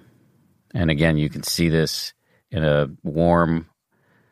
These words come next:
open way through meditation practice, and then, and back to that freedom, which is to make different choices. And as Ruth King, previous guest on the show, likes to say, "The process is gonna be messy at best."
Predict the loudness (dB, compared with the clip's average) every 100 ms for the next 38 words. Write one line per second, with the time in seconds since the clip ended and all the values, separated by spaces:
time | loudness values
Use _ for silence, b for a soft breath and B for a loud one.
0 | _ _ _ _ -2 0 2 2 4 4
1 | 2 -2 -2 0 0 0 -2 -2 -2 0
2 | 0 -6 -6 -4 -2 -2 -4 -6 -8 -6
3 | 0 0 0 -2 0 0 -2 -2 -2 -4
4 | -6 -10 -8 -4 -4 -4 -6 -6 -2 -2
5 | -2 -6 -10 -16 b b b b b b
6 | b _ _ _ 0 2 2 0 -2 -10
7 | _ _ _ _ _ _ _ _ _ _
8 | _ -2 -2 -2 -6 -16 _ -4 -4 0
9 | 0 0 -2 -8 _ _ _ -2 0 -2
10 | 0 0 0 -2 -2 -4 0 2 2 0
11 | -2 -4 -10 -2 0 2 0 -4 -10 _
12 | -12 -6 -4 0 0 0 -6 -6 -4 0
13 | 0 -2 -2 0 -2 -2 -2 -2 0 -2
14 | -2 -12